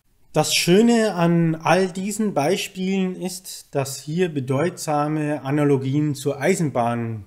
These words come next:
wiederzufinden sind. Die Anforderung hat Ähnlichkeit mit der Fahrstraßenanforderung in einem Stellwerk. Sie erfolgt erst im Grundzustand der Anlage.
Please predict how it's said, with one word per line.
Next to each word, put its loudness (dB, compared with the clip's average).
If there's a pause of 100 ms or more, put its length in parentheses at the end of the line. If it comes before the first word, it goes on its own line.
wiederzufinden -8
sind. -16 (440)
Die -14
Anforderung 0
hat -4
Ähnlichkeit -2
mit -8
der -6
Fahrstraßenanforderung -2
in -8
einem -12
Stellwerk. -2 (340)
Sie 2
erfolgt 2
erst -2
im -6
Grundzustand -4
der -8
Anlage. -10